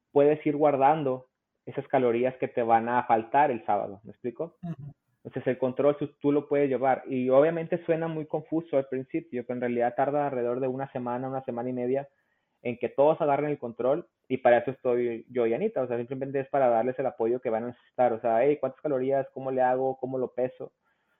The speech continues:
Speaker 1: Y
Speaker 2: Ya,
Speaker 1: todo
Speaker 2: en
Speaker 1: eso
Speaker 2: lo
Speaker 1: yo
Speaker 2: que
Speaker 1: te voy
Speaker 2: te
Speaker 1: a... Exactamente, es ahí donde tengo que meterme yo de lleno porque es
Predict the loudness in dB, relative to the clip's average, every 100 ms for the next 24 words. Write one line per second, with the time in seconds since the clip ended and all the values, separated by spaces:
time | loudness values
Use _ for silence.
0 | _ -6 0 4 4 4 2 0 0 2
1 | 4 6 6 4 -4 _ -20 _ _ _
2 | _ _ -4 -4 -2 -6 -6 -2 0 0
3 | 0 -2 -2 -4 -4 -4 -6 -6 -4 0
4 | 0 0 -2 -4 -8 -6 -2 0 0 -2
5 | -4